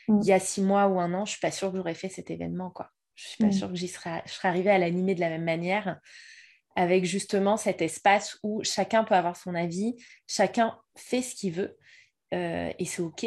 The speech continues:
Speaker 2: mais on est là pour partager justement, euh, bah, ce côté que tu partages, c'est-à-dire que tu peux avoir un avis tranché et en même temps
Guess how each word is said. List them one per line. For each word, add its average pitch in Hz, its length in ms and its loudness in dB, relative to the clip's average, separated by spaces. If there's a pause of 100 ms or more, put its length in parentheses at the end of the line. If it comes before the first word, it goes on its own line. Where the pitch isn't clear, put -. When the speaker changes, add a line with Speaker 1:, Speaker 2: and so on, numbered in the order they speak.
(140)
Speaker 2:
mais 185 280 0
on 180 140 -2
est 180 80 0
là 190 160 6
pour - 220 -6
partager 180 500 0
justement, 196 720 -2
euh, 170 400 -6 (1400)
bah, 196 140 6
ce 226 100 2
côté 214 300 2
que - 40 -12
tu 226 120 -6
partages, 190 400 2
c'est-à-dire 190 360 -4
que - 80 -4
tu - 160 -10
peux 247 100 6
avoir 220 200 6
un 190 120 2
avis 185 200 0
tranché 185 380 -4
et 214 60 2
en 185 40 2
même 175 200 0
temps 220 200 2